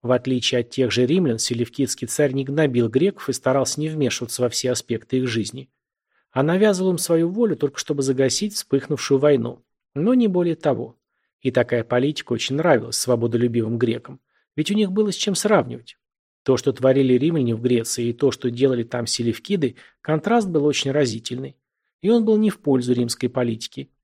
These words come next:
Впоследствии эта политика селевкидского правителя себя оправдала, и греческие полисы стали менять свой статус селевкидского союзника на селевкидское подданство. Постепенно вся Греция стала частью селевкидского царства,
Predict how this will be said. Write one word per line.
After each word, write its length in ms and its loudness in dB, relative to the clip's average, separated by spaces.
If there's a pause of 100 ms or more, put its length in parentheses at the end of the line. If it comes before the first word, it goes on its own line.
(380)
Впоследствии 680 -2
эта 100 -4
политика 440 -2
селевкидского 640 -4
правителя 480 0
себя 260 0
оправдала, 680 -2
и 100 -8
греческие 540 0
полисы 420 2
стали 320 0
менять 300 0
свой 180 -4
статус 440 -2
селевкидского 640 -4
союзника 720 -2
на 120 -2
селевкидское 720 -2
подданство. 840 -4 (640)
Постепенно 540 0
вся 180 0
Греция 420 0
стала 280 -2
частью 400 -2
селевкидского 720 -2
царства, 580 -4